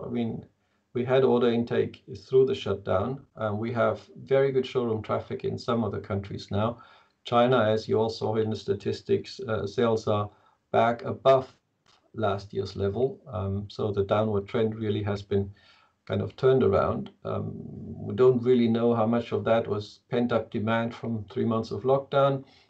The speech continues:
how much of that is this new movement to, "I don't wanna go in public transportation, so I buy a second car for the family." Um, we'll have to watch it closely, but definitely,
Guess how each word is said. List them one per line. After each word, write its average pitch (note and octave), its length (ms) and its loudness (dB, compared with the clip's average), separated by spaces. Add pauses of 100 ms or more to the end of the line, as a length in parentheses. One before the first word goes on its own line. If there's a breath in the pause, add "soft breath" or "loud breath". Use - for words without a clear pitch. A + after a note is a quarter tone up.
(120)
how A#2 100 -2
much A#2 280 -4
of A2+ 100 0
that A#2 260 2
is A2 260 -2
this A2 200 -8
new A#2+ 220 0
movement A#2+ 580 0
to, A#2+ 300 -4
"I G#2+ 160 -2
don't A2+ 500 -4
wanna A2+ 300 -2
go A2+ 160 4
in A2 100 6
public G#2+ 320 -2
transportation, A2 800 -4
so G#2+ 240 0
I G#2+ 100 2
buy G#2 240 2
a G#2 60 -4
second - 320 -6
car A#2 260 -4
for A2 160 -2
the G#2 80 -2
family." G2+ 480 -2 (560 loud breath)
Um, A2 520 0
we'll A#2 200 -4
have - 160 -4
to C3 80 0
watch B2 280 2
it - 140 -14
closely, G#2 440 -6 (160)
but A2 140 -4
definitely, A2+ 640 0